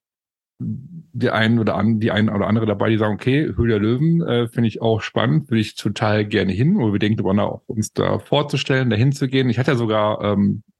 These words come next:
hab ich dir auch erzählt, ein Startup hier im Podcast, die waren ja bei Höhle der Löwen auch bereits, die auch, ähm, ihre Geschichte geteilt haben, aber auch sehr positiv, obwohl es sie kein, ähm, Deal bekommen haben, aber trotzdem haben sie sehr positive, ähm, Schlüsse rausgezogen.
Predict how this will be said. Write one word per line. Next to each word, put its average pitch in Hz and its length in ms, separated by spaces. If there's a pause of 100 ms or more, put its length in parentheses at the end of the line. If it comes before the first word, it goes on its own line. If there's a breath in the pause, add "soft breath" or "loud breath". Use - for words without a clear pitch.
(140)
hab - 60
ich 107 100
dir 107 280
auch 107 200
erzählt, 117 480
ein 110 180
Startup - 680
hier 113 240
im 104 140
Podcast, - 460
die 95 200
waren 107 240
ja 139 60
bei 135 220 (400)
Höhle 160 220
der 151 100
Löwen 160 280
auch 147 220
bereits, 160 400
die 110 180
auch, 120 240 (840 loud breath)
ähm, 139 760
ihre 143 300
Geschichte 165 440
geteilt 143 440
haben, 131 80
aber 117 140
auch 104 80
sehr 120 180
positiv, 170 640
obwohl 123 280
es 120 120
sie 113 560
kein, 147 640
ähm, 135 300
Deal 151 200
bekommen 147 400
haben, 156 140
aber 117 100
trotzdem 120 320
haben 120 180
sie 113 80
sehr 120 160
positive, 117 760
ähm, 101 200
Schlüsse 139 300
rausgezogen. 110 760